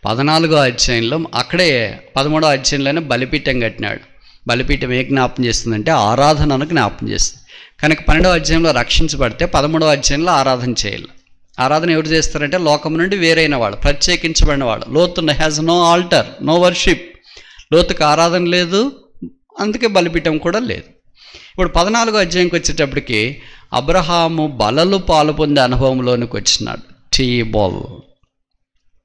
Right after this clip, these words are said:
ఎప్పుడు బలలో పాలు పొందుతున్నాడో ఇప్పుడు ఫైనల్ మెసేజ్ పదిహేనో అధ్యాయం. ఈ సంగతులు జరిగిన తర్వాత యెహోవా వాక్కు అబ్రామునకు ప్రత్యక్షమై.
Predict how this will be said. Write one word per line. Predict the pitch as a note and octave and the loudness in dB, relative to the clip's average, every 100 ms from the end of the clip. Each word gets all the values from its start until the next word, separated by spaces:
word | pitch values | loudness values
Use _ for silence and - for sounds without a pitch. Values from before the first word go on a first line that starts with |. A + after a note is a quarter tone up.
| _ A#3+ | _ -2
ఎప్పుడు | - G#3 | 2 2
బలలో | D#3 D#3+ F3+ | 2 2 0
పాలు | G3+ E3+ D3 | 2 2 2
పొందుతున్నాడో | D#3 D#3+ D3 B2+ A2 C#3 | 2 0 0 -4 -2 -2
ఇప్పుడు | F3 D3+ | 2 0
ఫైనల్ | - D#3+ F3+ F3 | 2 0 0 0
మెసేజ్ | D3 B2 G#2+ C#3 | -2 -2 -4 -2
పదిహేనో | D#3+ F3 F3 | -2 -2 0
అధ్యాయం. | D3+ B2+ B2+ A#2+ G#2 - - | 0 -2 -2 -4 -6 -10 -4
ఈ | G3 G#3 | 0 0
సంగతులు | G3 E3+ D#3 D#3+ D#3+ D#3+ | -2 -2 0 -2 -2 -2
జరిగిన | C#3+ B2+ C3+ C#3 | 0 0 -2 -4
తర్వాత | C3+ A2+ G#2 G2+ G2+ - G2+ A2+ C#3 D3+ E3+ F3 - - - - - - - - - - - | -2 -4 -2 -4 -4 -4 -2 0 2 4 2 -2 -14 -20 -20 -20 -20 -20 -20 -20 -20 -12 -4
యెహోవా | C#3+ F3+ G3+ G#3 G3+ E3+ | 0 2 2 2 2 4
వాక్కు | B2 A2+ - A#2+ C#3 D#3 F3+ F#3+ - | 2 0 -6 -2 0 0 -2 -6 -6
అబ్రామునకు | B2 C3+ C#3+ F3 E3+ E3 E3 E3 D#3+ - G#3 D#4 D4 - - - - - - - - | -4 -2 2 2 4 2 0 0 -2 0 2 2 -2 -8 -12 -12 -16 -20 -20 -20 -6
ప్రత్యక్షమై. | C#3 C#3+ C#3 - C#3 C3+ - C#3+ B2+ C3 C3 B2 | 0 0 -2 -2 0 0 -2 -2 -4 -2 -2 -4